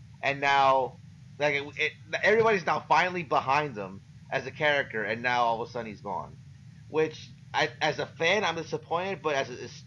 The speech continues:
a, uh, as a storytelling, uh, narrative technique or whatever you wanna call it, I mean, it was almost, almost necessary because it's, it, the thing about these Marvel films is that,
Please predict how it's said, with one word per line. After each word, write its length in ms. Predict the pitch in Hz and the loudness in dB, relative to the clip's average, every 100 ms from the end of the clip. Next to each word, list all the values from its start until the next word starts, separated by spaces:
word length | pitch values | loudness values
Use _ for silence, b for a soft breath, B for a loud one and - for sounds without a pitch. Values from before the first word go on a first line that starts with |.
| - | -8
a, 340 | 131 120 113 104 | -2 0 0 -4
uh, 20 | - - - | -8 -16 -10
as 140 | 117 | -10
a 60 | 107 | -10
storytelling, 920 | - 160 151 156 - 160 151 151 151 - B B - | -6 0 0 0 -2 0 0 -2 -4 -14 B B -12
uh, 240 | - 123 113 | -4 -2 -2
narrative 580 | 113 143 156 156 160 - | 0 2 2 2 0 -2
technique 540 | - 127 120 147 165 - | -4 -4 -4 -10 -10 -6
or 100 | 131 | -2
whatever 300 | 120 139 151 | 0 0 -2
you 80 | 156 | -2
wanna 180 | 151 | -4
call 320 | 143 151 160 170 | -2 2 2 2
it, 140 | 151 - - - - - | -4 -10 -20 -20 -14 -4
I 100 | 139 | -4
mean, 380 | 143 139 127 - - - - - - - | -4 -6 -8 -16 -20 -20 -20 -20 -16 -6
it 100 | 143 | -4
was 220 | 160 147 - | -4 -6 -2
almost, 680 | 165 240 294 269 226 170 - - - | 6 6 6 8 6 4 -6 -10 0
almost 460 | 202 262 214 - | 2 4 2 2
necessary 600 | 156 131 - 101 85 - - - - - | -4 -4 -6 -12 -14 -14 -20 -20 -20 -10
because 680 | 147 147 170 160 151 147 139 - - B B B - | -8 -2 2 4 4 2 -4 -16 -18 B B B -8
it's, 360 | 170 170 160 - - - - - - - - - - - - | -2 -2 -4 -16 -18 -16 -18 -18 -20 -20 -20 -20 -20 -20 -12
it, 160 | 143 143 | -8 -6
the 80 | 160 | -4
thing 200 | - 254 | 0 0
about 300 | 294 277 247 | 4 2 2
these 160 | 190 151 | -2 0
Marvel 360 | 165 170 143 - | 4 4 4 -2
films 260 | 120 117 | -6 -6
is 120 | 127 123 | -8 -4
that, 340 | 131 123 107 | -2 -2 -4